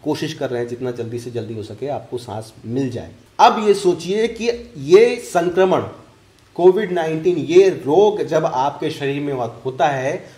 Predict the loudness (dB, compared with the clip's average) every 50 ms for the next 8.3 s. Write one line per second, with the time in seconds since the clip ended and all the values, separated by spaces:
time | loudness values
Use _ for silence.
0 | _ 2 4 4 4 2 2 4 4 4 4 0 -4 -4 0 2 2 2 2 0
1 | 0 -2 -2 -2 -2 -2 -4 -4 -4 -8 -6 -6 -4 -2 0 0 -2 -2 -4 -10
2 | -18 -20 -16 -10 -6 -4 -4 -2 -2 0 0 2 2 2 2 4 2 2 2 2
3 | -2 -4 -4 -6 -10 -14 -20 _ -2 -2 -2 0 0 -2 -2 -2 -4 -4 -2 -2
4 | -2 0 0 2 4 4 6 4 4 2 0 -4 -4 -2 0 0 0 0 0 -2
5 | -6 -6 -6 -4 -2 0 2 0 0 -2 -8 -18 -20 -20 -6 -2 -2 0 2 0
6 | 0 -2 -6 -10 -8 -6 -4 -2 0 2 0 0 0 -2 -4 0 2 2 2 2
7 | 0 0 2 0 0 0 0 -2 -2 0 0 -2 -2 -4 -6 -6 -4 -6 -6 -4
8 | 0 2 2 2 2